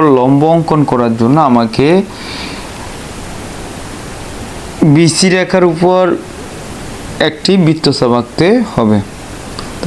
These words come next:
আমি বিসি রেখার উপর একটি বৃত্তচাপ এঁকে নিলাম। এঁকে নেওয়ার পর এই বৃত্তচাপটাকে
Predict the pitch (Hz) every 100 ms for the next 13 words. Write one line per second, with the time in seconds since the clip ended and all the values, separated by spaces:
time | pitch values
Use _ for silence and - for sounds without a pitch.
0 | 139 147 143 139 - 147 147 151 147 170
1 | 160 160 151 156 131 127 117 123 113 117
2 | 113 151 202 - - - - - - 180
3 | 196 185 180 180 170 175 175 165 156 151
4 | 151 156 147 139 - 170 165